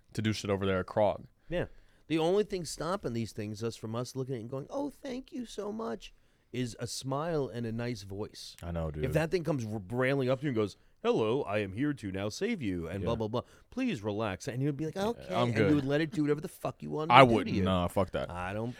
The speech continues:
Speaker 1: It's like Elysium. You saw Elysium?
Speaker 2: We got a lot of people out there that just let whatever they s-, they take for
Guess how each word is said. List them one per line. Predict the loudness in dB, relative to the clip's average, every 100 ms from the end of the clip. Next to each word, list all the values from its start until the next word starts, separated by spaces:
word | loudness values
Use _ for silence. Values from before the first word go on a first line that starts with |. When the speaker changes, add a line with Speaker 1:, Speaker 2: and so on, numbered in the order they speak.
| -6
Speaker 1:
It's | 8
like | 8 10
Elysium. | 8 8 4 2
You | 4
saw | 8 6
Elysium? | 6 0 0 0
Speaker 2:
We | -2
got | 0 0
a | 0
lot | 0 2
of | 0
people | 0 -4 -4 -4
out | -2
there | 0 0
that | 0
just | -2 -6 -4
let | -4 -2
whatever | -2 -2
they | -2 -6
s-, | -6
they | -8
take | -4 -4 -6
for | -8